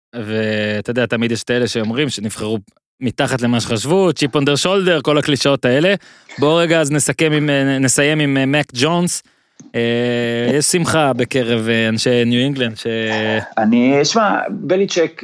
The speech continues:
Speaker 2: וניק סייבן, המאמן של אלבמה, הם חברים מאוד טובים, שאלבמה זה, זה המכללה שממנה ניו אינגלנד בוחרת הכי הרבה שחקנים לאורך השנים. עכשיו, זה נכון כי הם אולי הכי טובים, אבל זה גם מעיד משהו באמת על מידת ה-,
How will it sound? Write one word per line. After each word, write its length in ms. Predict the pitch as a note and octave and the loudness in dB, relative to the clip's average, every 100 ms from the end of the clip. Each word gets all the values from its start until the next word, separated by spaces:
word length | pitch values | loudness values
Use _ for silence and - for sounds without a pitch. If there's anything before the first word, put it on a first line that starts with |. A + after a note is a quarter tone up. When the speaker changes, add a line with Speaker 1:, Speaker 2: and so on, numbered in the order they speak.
| C#3+ | -6
Speaker 2:
וניק 400 | C3 B2+ C#3+ C#3+ | -4 -4 -6 -4
סייבן, 320 | - C#3 C3+ | -2 0 0
המאמן 200 | B2 C3 | -2 -4
של 160 | B2+ B2 | -4 -2
אלבמה, 360 | A2+ A2+ A#2+ | -2 -2 -2
הם 60 | A2 | -4
חברים 340 | - G2+ G#2 | -8 -8 -8
מאוד 140 | G2 F#2+ | -8 -10
טובים, 480 | A2+ C3+ D#3 C#3 | -2 0 2 0
שאלבמה 640 | B2 A#2+ G#2+ - A#2 B2+ B2+ | -2 -6 -6 -2 0 0 0
זה, 100 | A2 A2 - _ _ _ - - _ - | -4 -8 -10 _ _ _ -20 -20 _ -14
זה 280 | G#2 G#2+ A2 | -6 0 0
המכללה 460 | G#2+ A2 G#2+ A#2 | 0 -2 0 0
שממנה 600 | A2+ A2+ G#2+ A2+ A#2+ A2 | 0 -2 0 0 2 0
ניו 140 | G#2+ A2+ | 0 0
אינגלנד 240 | A#2+ A2+ | 2 -2
בוחרת 300 | - A#2+ A2+ | -2 -4 -2
הכי 200 | - - | -4 0
הרבה 140 | B2+ C3 | 2 0
שחקנים 480 | B2 - A#2+ C#3+ | -2 -2 0 2
לאורך 180 | C#3+ C3 | 0 -2
השנים. 340 | B2+ C3 D#3 C#3 | -4 -2 0 -2
עכשיו, 220 | A#2+ G#2+ | -2 -2
זה 80 | G#2+ | 0
נכון 280 | G#2+ C#3 | 0 0
כי 100 | B2+ | 0
הם 80 | A2+ | 0
אולי 160 | A2+ A#2+ | 2 0
הכי 140 | A#2 | 0
טובים, 320 | B2 B2 E3 | -2 0 0
אבל 180 | A#2+ G#2+ G#2 _ _ _ _ _ | 0 -4 -6 _ _ _ _ _
זה 140 | A2 | -4
גם 180 | A#2 B2 | 0 0
מעיד 300 | B2 A#2+ D3+ B2 | 0 0 0 0
משהו 320 | B2+ B2 A#2 | -2 -2 -4
באמת 340 | A2 A#2 A#2 | -4 -4 -2
על 140 | G#2+ G#2 | -4 -4
מידת 500 | G#2+ G#2+ G2 A2+ A#2+ | -8 -8 -4 -4 -2
ה-, 220 | A2 | -2